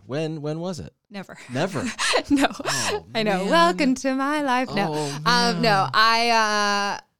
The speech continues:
Speaker 2: I will say, okay, why don't I, why don't I just say I was a nanny full time and I had the ability to no longer nanny, you know?
Speaker 1: Because the music
Speaker 2: It was,
Speaker 1: was
Speaker 2: it was 'cause of the, um, Acura commercial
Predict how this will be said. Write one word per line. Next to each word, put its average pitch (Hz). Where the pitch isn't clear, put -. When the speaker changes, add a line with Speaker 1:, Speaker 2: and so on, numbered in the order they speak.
Speaker 2:
I 294
will 330
say, 285
okay, 269
why 202
don't 254
I, 240
why 226
don't 247
I 233
just 214
say 196
I 190
was 190
a 208
nanny 196
full 185
time 185
and 196
I 185
had 185
the 147
ability 185
to 170
no 208
longer 170
nanny, 165
you -
know? 190
Speaker 1:
Because 107
the 98
music 95
Speaker 2:
It 247
was, 262
Speaker 1:
was -
Speaker 2:
it 262
was 247
'cause 233
of 202
the, 196
um, 185
Acura 208
commercial -